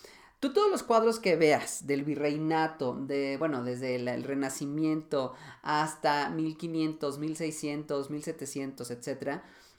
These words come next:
es un Photoshop, amigos. O sea, sí le decía a la gente, al pintor, o sea, sácale, o sea, se, la reina no está guapita, hazla sin arrugas o quítale eso.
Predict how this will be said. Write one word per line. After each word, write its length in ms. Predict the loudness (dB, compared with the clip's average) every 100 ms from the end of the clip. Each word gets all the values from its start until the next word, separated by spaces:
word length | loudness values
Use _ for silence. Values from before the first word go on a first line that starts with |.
| 2
es 140 | 4
un 120 | 4
Photoshop, 540 | 4 0 0 2 2 2
amigos. 400 | -2 -2 -4 -8
O 40 | -2
sea, 220 | -2 -2 -12 -20 -12
sí 680 | -8 -6 0 2 4 2
le 160 | 6 6
decía 400 | 6 2 0 2
a 40 |
la 100 | 2
gente, 560 | 0 -2 -4 0 2 2
al 260 | -2 -4 -4
pintor, 400 | -6 -2 0 0
o 60 |
sea, 180 | -2 -6
sácale, 580 | -6 -6 -2 -2 -2 -4
o 40 |
sea, 180 | -6 -8
se, 140 | -8
la 140 | -8 -6
reina 260 | -4 -4
no 80 | -4
está 180 | -2 -2
guapita, 600 | 0 -2 -6 -4 -4 -4
hazla 280 | -6 -6 -6
sin 220 | -6 -6
arrugas 680 | -2 -2 0 2 0 -4 -10
o 120 | -14
quítale 420 | -12 -8 -4 -2
eso. 340 | -4 -4 -8